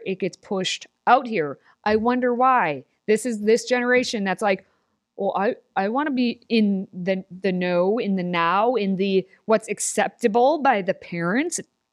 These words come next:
and by the media and what the teachers are telling us. Well, I don't wanna be that." There, it's get, becoming the, "I'm the weirdo if I'm, you know, cisgender, straight, Christian, white male," specifically. But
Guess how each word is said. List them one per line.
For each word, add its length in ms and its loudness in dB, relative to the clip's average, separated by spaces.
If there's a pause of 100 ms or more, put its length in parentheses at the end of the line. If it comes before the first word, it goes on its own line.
(220)
and 80 0
by 140 4
the 100 -2
media 280 -2
and 100 -2
what 100 -4
the 60 -4
teachers 380 -2
are 80 0
telling 300 0
us. 120 -2
Well, 100 0
I 100 4
don't 100 -2
wanna 140 -4
be 120 -4
that." 260 2 (480)
There, 220 2
it's 180 0
get, 200 0
becoming 420 0
the, 200 -2
"I'm 260 -2
the 100 2
weirdo 560 2
if 100 -4
I'm, 200 -2 (420)
you 220 0
know, 100 0
cisgender, 1200 0
straight, 640 -2 (160)
Christian, 840 0 (420)
white 260 0
male," 340 -6
specifically. 560 -12 (420)
But 240 -2